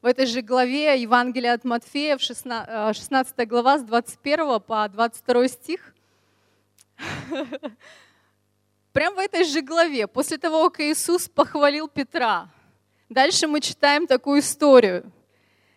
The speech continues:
когда Иисус, написано, с того времени Иисус начал открывать ученикам своим, что ему должно идти в Иерусалим и много пострадать от старейшин и первосвященников и книжников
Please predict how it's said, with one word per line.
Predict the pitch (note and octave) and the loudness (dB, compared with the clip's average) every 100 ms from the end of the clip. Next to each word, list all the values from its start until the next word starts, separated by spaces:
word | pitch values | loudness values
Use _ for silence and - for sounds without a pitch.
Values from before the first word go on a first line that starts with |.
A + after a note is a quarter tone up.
| _ | _
когда | B3 A#3 A3+ C4 B3+ A#3+ G#3+ - | -2 0 4 6 6 4 0 0
Иисус, | C4+ C4+ - - D4 C#4+ - _ _ _ | 2 2 2 0 0 0 -8 _ _ _
написано, | B3+ C4+ D4+ D#4+ C#4 B3 | -2 0 0 0 -2 -4
с | - | 2
того | C#4 C#4 | 4 6
времени | C#4+ D4 C#4 C4+ | 4 0 0 -2
Иисус | - D4+ - | 0 -4 -2
начал | C#4 C4 C#4+ | -4 -2 0
открывать | B3 - C#4+ C4 C4 | 0 -2 0 0 0
ученикам | B3+ - B3+ C4 C#4+ E4 | -4 -4 -8 -2 -2 -2
своим, | - C4 B3+ - _ _ - | -4 -2 -4 -4 _ _ -12
что | - D4+ | 0 2
ему | C#4 D4+ E4 | 2 0 -4
должно | C4+ D4 D4 C4+ C4+ | 0 0 2 -2 -6
идти | B3 C4 - D4 | -6 -8 -8 -6
в | C4 | -4
Иерусалим | C4 A#3+ - C4 C#4+ E4 | -4 -4 -2 -2 -2 -6
и | |
много | C4 C4 B3 | -2 -2 -2
пострадать | B3 B3 - B3+ B3+ B3 | -4 -6 -4 -2 0 -2
от | A#3+ | -4
старейшин | - - C4 D4 D#4+ - B3 | -6 -4 -2 -2 -2 -4 -6
и | |
первосвященников | A3 B3 A#3 - A#3+ - C#4+ D4+ C#4 A#3 B3 | -4 -2 -2 -6 -8 -4 -2 -2 -4 -6 -8
и | |
книжников | - C#4+ D4+ C4+ B3+ A3 | -8 -4 -4 -4 -6 -10